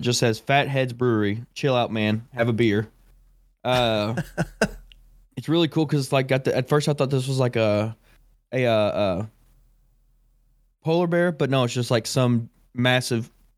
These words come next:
Speaker 1: fat head.
Speaker 2: Oh, I thought,
Speaker 1: Um,
Speaker 2: yeah, I thought it was a polar bear as well.
Speaker 1: And then, but I like the color scheme, like, the orange and yellow gradient kinda into each other, the smoky look to it.
Speaker 2: Oh, yeah.
Speaker 1: Uh, and there's actually, like, some silhouettes of some people, like, having a party. I don't know if you can really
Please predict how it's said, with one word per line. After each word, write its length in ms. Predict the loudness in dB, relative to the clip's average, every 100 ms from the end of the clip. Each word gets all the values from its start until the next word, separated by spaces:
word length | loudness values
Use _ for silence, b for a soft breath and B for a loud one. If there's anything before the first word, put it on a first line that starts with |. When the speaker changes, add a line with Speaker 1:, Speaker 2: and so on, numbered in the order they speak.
| 2
Speaker 1:
fat 240 | 2 2
head. 340 | 0 2 2 -2 _ _ B B B -2
Speaker 2:
Oh, 320 | 0 2 2
I 120 | 2
thought, 200 | 0 0
Speaker 1:
Um, 60 | 0
Speaker 2:
yeah, 260 | 0 2
I 100 | 0
thought 120 | 0 -2
it 40 |
was 100 | -2
a 60 | -2
polar 220 | 0 0
bear 220 | 2 0
as 140 | 0
well. 420 | -2 0 0 -2 -6 _ _ _ _ _ _ _
Speaker 1:
And 160 | -2 0
then, 240 | 2 0
but 160 | -2 0
I 60 | 0
like 200 | 0 -4
the 80 |
color 320 | -4 0 0 0
scheme, 300 | 0 2 2
like, 120 | 0
the 80 | 0
orange 520 | 0 2 2 0 -2
and 120 | -2
yellow 540 | 0 2 2 2 0
gradient 480 | 0 0 2 0 0
kinda 220 | 0 2
into 200 | 2 2
each 260 | 2 0 0
other, 220 | 0 0
the 80 | -2
smoky 500 | -4 0 0 0 -2
look 340 | 0 0 -2
to 240 | -4 0 0
it. 200 | 0 b b _
Speaker 2:
Oh, 60 | -2
yeah. 60 | 0
Speaker 1:
Uh, 460 | 2 2 0 -2 -8 _ _ _ _ _ _ _
and 100 | -2
there's 140 | 0 2
actually, 320 | 0 0 0
like, 140 | 0
some 120 | -4
silhouettes 560 | -6 -2 0 2 0 -2
of 60 | -2
some 180 | -2
people, 320 | 0 0 0 0
like, 160 | 0
having 280 | 0 0 0
a 40 |
party. 540 | -2 0 0 2 0 -2
I 100 | 0
don't 100 | 0
know 100 | 0
if 80 | 0
you 100 | 0
can 160 | 0
really 420 | 2 2 2 0